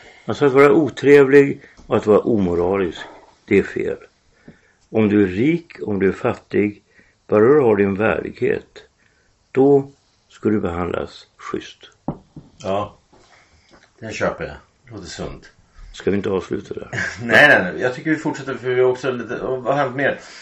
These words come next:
Speaker 2: Jag har också, på årets fiasko tänkte jag, eller jag vet inte, är det å-, årets fiasko eller sensation om vi ska sammanfatta året? Palmemordet.
Speaker 1: Ja, det
Speaker 2: Du har
Speaker 1: där
Speaker 2: haft många teorier och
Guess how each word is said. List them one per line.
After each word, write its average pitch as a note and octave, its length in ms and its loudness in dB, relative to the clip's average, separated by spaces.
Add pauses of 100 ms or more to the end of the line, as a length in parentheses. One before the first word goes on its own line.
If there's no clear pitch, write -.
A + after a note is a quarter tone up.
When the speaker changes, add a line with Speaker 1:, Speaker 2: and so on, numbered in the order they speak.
(160)
Speaker 2:
Jag C3+ 140 0
har C3+ 140 4
också, B2 360 -4
på C#3+ 100 -2
årets B2 260 2
fiasko D3+ 420 2
tänkte G2+ 300 -4
jag, F#2+ 140 0 (240)
eller A#2+ 240 0
jag B2+ 140 2
vet D#3+ 140 2
inte, A#2 120 -4
är C3 220 0
det C#3 100 2
å-, C#3+ 320 0
årets C3+ 300 0
fiasko D3 480 -2
eller G#2+ 180 -2
sensation G#2+ 680 -6
om F#2 60 -8
vi F#2 60 -6
ska F2+ 140 -14
sammanfatta F2+ 460 -6
året? F2 380 -8 (1000)
Palmemordet. G2 1500 0
Speaker 1:
Ja, A#2 200 8
det A#2 80 8
Speaker 2:
Du A#2 100 6
har A#2 80 8
Speaker 1:
där - 100 8
Speaker 2:
haft - 140 4
många A#2 240 2
teorier F#2 580 0
och G2 180 0